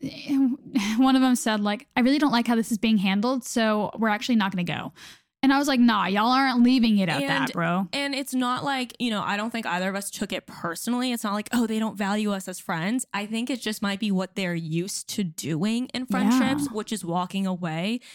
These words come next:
Speaker 2: and not having the patience or confrontation or, or grit to have the difficult conversation. So
Speaker 1: Yeah.
Speaker 2: we were like, "Okay, no, like, this,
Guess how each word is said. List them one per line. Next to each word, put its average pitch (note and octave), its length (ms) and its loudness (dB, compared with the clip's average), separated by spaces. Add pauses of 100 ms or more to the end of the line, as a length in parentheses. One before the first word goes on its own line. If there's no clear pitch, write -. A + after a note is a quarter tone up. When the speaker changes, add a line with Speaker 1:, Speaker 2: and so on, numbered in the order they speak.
(200)
Speaker 2:
and G#3+ 120 -2
not G3+ 200 -2
having G3 320 -4
the F#3+ 80 -2
patience G3 640 -4
or F3+ 200 -4
confrontation F3+ 960 -4 (120)
or, E3 460 -2 (460)
or F#3 220 -2
grit E3+ 440 -6
to D#3+ 440 0
have E3+ 420 -4
the F3+ 160 -2
difficult F#3+ 560 -6
conversation. G3+ 920 -6 (280)
So G#3+ 360 0
Speaker 1:
Yeah. C#4+ 240 2
Speaker 2:
we B3+ 460 0
were G3 320 -2
like, F#3 500 -2
"Okay, A3+ 300 -2
no, G#3 960 0
like, F#3+ 300 -4
this, - 440 -6